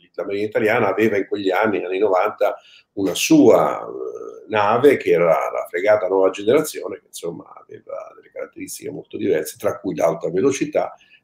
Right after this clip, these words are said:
cosa che ha per esempio il pattugliatore, trentatré nodi, eh, quando in-,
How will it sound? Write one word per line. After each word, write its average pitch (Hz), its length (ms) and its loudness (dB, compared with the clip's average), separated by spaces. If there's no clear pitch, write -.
cosa 135 480 6
che 127 180 4
ha 107 200 4
per 104 160 0
esempio 98 560 0
il 98 140 0
pattugliatore, - 720 -2
trentatré 92 500 -6
nodi, 92 600 -2
eh, 69 540 -6
quando 85 260 -4
in-, 90 140 -10